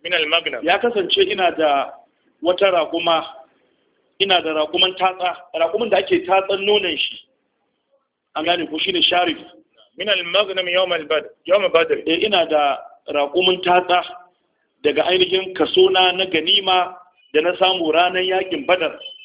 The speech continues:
Speaker 1: Wa kana an-nabi sallallahu alaihi wasallam a'tani sharifan min al-khumus.
Speaker 2: Ya kasance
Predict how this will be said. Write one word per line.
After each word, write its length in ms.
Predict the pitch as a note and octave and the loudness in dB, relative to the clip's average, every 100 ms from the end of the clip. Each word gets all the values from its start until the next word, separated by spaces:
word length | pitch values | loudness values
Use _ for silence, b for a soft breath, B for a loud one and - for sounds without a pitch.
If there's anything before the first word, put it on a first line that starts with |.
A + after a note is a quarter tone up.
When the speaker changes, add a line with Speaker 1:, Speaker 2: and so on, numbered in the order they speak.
| _ _ _ _ _ _ - | _ _ _ _ _ _ -12
Speaker 1:
Wa 60 | |
kana 280 | - G3+ G#3+ | 0 2 2
an-nabi 420 | G3+ F#3 F3+ G#3 - | -2 -2 -4 -6 -6
sallallahu 520 | F#3+ F3+ F3+ F#3+ F3+ F3+ | -2 -2 2 2 2 4
alaihi 280 | F3 F#3+ | 4 2
wasallam 260 | F3+ F#3 F#3 | 0 0 0
a'tani 840 | E3+ E3+ E3+ F3+ G#3+ G3+ F#3+ F3+ - | 0 2 2 4 4 4 0 -4 -2
sharifan 680 | G3 F#3+ F3+ F3+ E3+ E3+ - _ C#3 | 0 0 -2 -2 -4 -6 -16 _ _
min 100 | E3+ | -6
al-khumus. 480 | E3 D3+ E3 D3 B2 - - | -6 -2 -2 -2 -6 -14 -2
Speaker 2:
Ya 180 | F3 G#3 | 2 4
kasance 680 | B3 A3 F3 - G3+ G3+ | 2 2 2 6 6 6